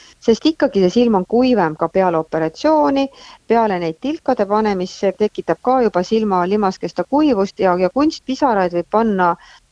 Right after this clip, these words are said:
ka vahepeal, ütleme, kui tõesti see silm sügeleb, sest see midagi halba ei tee, vastupidi, peabki panema, sest tihtipeale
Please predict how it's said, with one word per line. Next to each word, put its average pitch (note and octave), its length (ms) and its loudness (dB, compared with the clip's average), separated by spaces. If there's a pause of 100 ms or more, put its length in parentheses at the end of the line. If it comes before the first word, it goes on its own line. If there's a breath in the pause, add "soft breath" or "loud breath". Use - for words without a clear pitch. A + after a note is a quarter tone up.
ka G3 80 2
vahepeal, A3 540 -2
ütleme, D#3+ 340 -10
kui E3 80 -6
tõesti F3 400 -6
see D#3+ 140 -4
silm F#3 260 -2
sügeleb, F3 400 0
sest - 300 -6
see A3 180 4
midagi F#3 320 0
halba F#3+ 320 0
ei F3 80 0
tee, A3 140 2
vastupidi, F#3+ 560 -2 (580 loud breath)
peabki G#3 320 0
panema, F#3 400 0
sest F3+ 240 -4
tihtipeale G3+ 480 0